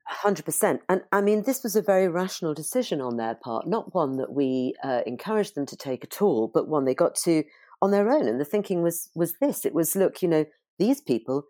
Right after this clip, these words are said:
have abandoned Labour. These people have voted Tory. You know, we stuck with Labour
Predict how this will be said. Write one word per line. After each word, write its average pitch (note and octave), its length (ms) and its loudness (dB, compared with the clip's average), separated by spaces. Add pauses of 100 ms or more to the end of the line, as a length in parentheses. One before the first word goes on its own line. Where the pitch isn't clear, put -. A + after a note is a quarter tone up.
have G3+ 220 0
abandoned A3 680 -2
Labour. G#2+ 520 -6 (420)
These A3+ 180 0
people D#3+ 320 0
have C#3+ 260 -4
voted D#3+ 440 -2
Tory. C#3 640 0
You E3 140 2
know, C3 80 4
we G#3 140 2
stuck - 280 -2
with C#3+ 120 0
Labour A2 580 -2